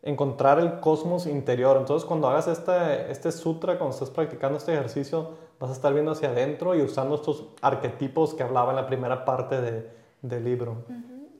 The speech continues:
Speaker 2: Y también él, él, él dice que tengamos un, un, ya sea una imagen o algo de esos arquetipos que nosotros admiramos. Puede ser uno o puede ser muchos.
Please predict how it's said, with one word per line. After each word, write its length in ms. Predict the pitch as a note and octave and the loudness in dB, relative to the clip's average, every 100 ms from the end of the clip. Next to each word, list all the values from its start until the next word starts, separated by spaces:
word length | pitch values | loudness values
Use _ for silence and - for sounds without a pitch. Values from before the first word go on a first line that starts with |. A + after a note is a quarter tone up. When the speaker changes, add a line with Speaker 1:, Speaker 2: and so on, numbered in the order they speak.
| _ - - | _ -20 -18
Speaker 2:
Y 160 | A#3+ A#3 | -12 -8
también 520 | A3+ A3 G#3+ G#3+ A3+ | -6 -6 -6 -8 -8
él, 300 | B3 C4 C4+ | -4 -2 -2
él, 540 | - B3 B3+ B3+ B3+ B3+ | -2 -6 -4 -4 -4 -6
él 300 | A3+ A3+ A3+ | -6 -6 -6
dice 340 | A#3 A#3 C4 | -10 -8 -10
que 380 | C4 A3+ G3+ F#3+ | -6 -6 -6 -6
tengamos 380 | G3 G3 F#3+ A#3 | -8 -10 -10 -8
un, 420 | C4+ C4 C4 C4 - - _ - | -6 -6 -6 -10 -12 -20 _ -14
un, 400 | A3+ A#3+ B3 - - _ _ _ _ _ _ | -10 -8 -10 -12 -16 _ _ _ _ _ _
ya 180 | A#3 A3 | -8 -6
sea 160 | A3+ | -6
una 240 | A#3 A#3 A#3 | -6 -6 -6
imagen 1120 | G#3 F#3 F#3 G3+ G#3+ G#3+ G#3 G3+ G3+ G#3 G#3 | -6 -6 -4 -6 -8 -8 -8 -6 -6 -8 -8
o 360 | F#3+ F#3+ F3+ - - - - | -8 -4 -6 -8 -16 -20 -6
algo 580 | G#3 A3 A#3+ B3 C4 B3+ | 0 0 0 0 0 0
de 180 | A3+ G#3 | 0 -2
esos 240 | G#3+ A3+ | -6 -8
arquetipos 720 | B3 A#3 G#3 F#3+ F#3+ G3+ A3+ | -8 -8 -10 -8 -10 -8 -8
que 140 | A3 G#3+ | -6 -8
nosotros 580 | G3 G3 F#3 G3 G#3+ A3+ | -8 -12 -12 -10 -12 -10
admiramos. 600 | G#3+ F#3 F3+ F3+ G3 G#3+ | -12 -10 -10 -10 -12 -14
Puede 240 | - A#3 | -4 -4
ser 160 | C4+ D4+ | -2 -4
uno 460 | C#4+ D#4+ E4 D4+ | -4 -6 0 0
o 100 | A#3 | 0
puede 160 | - A#3 | -2 -4
ser 220 | B3+ B3+ | -4 -10
muchos. 640 | B3+ B3+ B3+ B3 B3 A#3+ | -10 -10 -10 -10 -10 -12